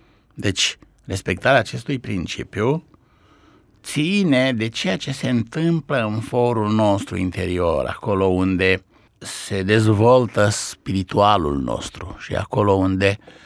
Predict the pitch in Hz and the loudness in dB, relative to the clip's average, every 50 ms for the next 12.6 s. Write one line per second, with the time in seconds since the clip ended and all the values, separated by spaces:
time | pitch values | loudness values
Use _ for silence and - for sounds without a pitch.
0 | - - - _ _ - - - 92 92 95 95 95 95 101 98 98 95 98 95 | -20 -20 -20 _ _ -14 -8 -4 -2 0 2 4 4 4 4 2 2 2 4 4
1 | 92 90 90 90 90 101 113 98 90 - - 123 - - 98 92 95 95 90 90 | 6 6 4 4 2 -2 -8 -16 -16 -16 -16 -14 -10 -8 -8 -4 -2 -2 -2 -2
2 | - - 117 113 110 101 95 95 92 92 98 104 - - 107 95 92 95 107 - | -2 -2 -2 0 0 0 0 2 2 2 0 0 -2 0 0 2 2 2 0 -4
3 | - - 82 101 - _ - 95 - - 87 85 90 87 82 - - - - 87 | -6 -6 -6 -6 -6 _ -8 -8 -6 -6 -4 -2 -2 -2 -2 -4 -6 -8 -8 -8
4 | 85 80 71 62 - - - 78 76 76 69 - - - - - - - - - | -6 -6 -6 -6 -8 -8 -8 -8 -8 -8 -10 -10 -12 -12 -14 -16 -18 -18 -20 -20
5 | _ _ _ _ _ _ _ _ _ _ _ _ _ _ _ _ - 95 92 92 | _ _ _ _ _ _ _ _ _ _ _ _ _ _ _ _ -8 -6 -4 -4
6 | 90 87 - - - 98 107 117 120 120 120 120 139 110 78 90 - - - 92 | -4 -4 -2 2 4 4 6 6 4 4 2 2 2 0 -2 -4 -8 -12 -12 -12
7 | - - 92 95 98 - - - 95 85 80 76 80 90 85 87 98 - - 90 | -10 -8 -8 -8 -8 -8 -6 -4 -2 -2 0 0 -2 -2 -2 -2 -4 -2 -2 0
8 | 87 92 95 98 - - - 107 104 92 92 95 95 - - - - - 113 104 | 0 0 -2 -4 -6 -6 -4 -4 -2 -2 -2 -4 -4 -6 -10 -12 -6 -4 -4 -2
9 | 87 90 87 85 - - 90 82 80 90 95 107 - - 85 80 82 85 - - | -2 -2 -4 -6 -8 -10 -8 -4 -2 -2 -2 -2 -4 -8 -8 -6 -8 -10 -10 -10
10 | 92 87 147 107 104 107 113 127 120 113 110 - - 87 - - 104 98 90 - | -12 -8 -4 -2 0 0 0 -2 -2 -6 -6 -8 -10 -10 -6 -4 -4 -4 -4 -6
11 | 92 80 73 73 69 58 58 - - - 80 87 - - - 85 80 80 - - | -8 -8 -6 -6 -6 -6 -8 -8 -6 -6 -6 -6 -6 -6 -4 -4 -4 -4 -6 -10
12 | - - - - 85 80 71 65 69 - - - | -12 -12 -8 -6 -6 -4 -4 -6 -8 -12 -16 -20